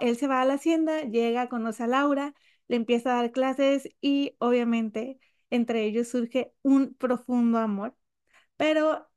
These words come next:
Laura está comprometida con Sir Percival, que es un hombre mucho mayor, que sus, los papás de Laura, eh, arreglan el matrimonio desde que ella es una niña o casi, casi que bebé. Y, pues, este hombre realmente solo quiere arrebatarle la fortuna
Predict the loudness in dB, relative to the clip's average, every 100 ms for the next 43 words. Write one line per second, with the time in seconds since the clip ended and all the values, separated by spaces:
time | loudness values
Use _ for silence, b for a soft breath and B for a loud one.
0 | _ 0 2 2 0 -2 -2 -2 -2 0
1 | -2 -2 -2 0 -2 -4 -2 2 4 2
2 | 0 -4 -2 -6 -4 -4 -2 -4 -4 0
3 | 0 0 0 2 4 2 2 0 0 -2
4 | -4 -2 -4 -4 -2 -2 -4 _ _ _
5 | _ -2 0 2 0 -4 -2 -2 0 0
6 | 2 2 4 2 0 -6 _ -8 -2 0
7 | 0 2 2 2 2 2 2 0 0 0
8 | 2 0 0 -2 -2 -2 -2 -4 0 2
9 | 6 6 8 6 4 0 -2 -4 -6 -4
10 | -4 -4 -4 -6 -4 -6 -8 _ _ _
11 | _ _ _ _ -2 2 2 2 0 0
12 | 0 2 2 4 4 4 2 0 -2 -2
13 | 0 -2 0 2 2 0 -2 -4 -4 -2
14 | 0 -2 -2 -6 -4 -4 -4 -4